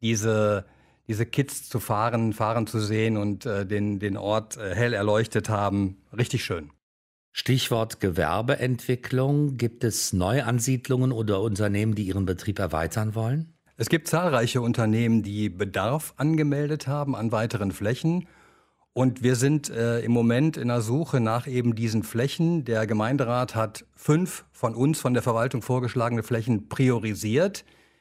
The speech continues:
Speaker 1: die jetzt nach und nach geklärt werden. Das heißt, ich spreche mit den Eigentümern, inwieweit Bereitschaft da ist, diese Flächen zu veräußern.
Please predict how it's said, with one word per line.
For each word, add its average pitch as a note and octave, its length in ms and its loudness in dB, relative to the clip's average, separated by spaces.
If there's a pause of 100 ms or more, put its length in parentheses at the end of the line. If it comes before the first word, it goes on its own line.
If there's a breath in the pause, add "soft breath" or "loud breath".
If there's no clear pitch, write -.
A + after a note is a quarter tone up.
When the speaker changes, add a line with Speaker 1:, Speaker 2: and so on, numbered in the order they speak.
(280 soft breath)
Speaker 1:
die C3 320 2
jetzt B2 380 -2
nach B2 240 2
und B2 180 0
nach A2+ 320 0
geklärt B2 520 0
werden. B2+ 280 2
Das A2+ 140 2
heißt, A#2+ 260 2
ich A#2+ 100 -6
spreche C3+ 300 0
mit A#2 160 2
den G#2+ 160 0
Eigentümern, A#2 600 2
inwieweit G#2+ 480 0
Bereitschaft G#2 560 -2
da G2+ 180 0
ist, G2+ 340 -4 (480 soft breath)
diese A2+ 240 0
Flächen G#2+ 400 0
zu A2 160 -2
veräußern. C3 840 0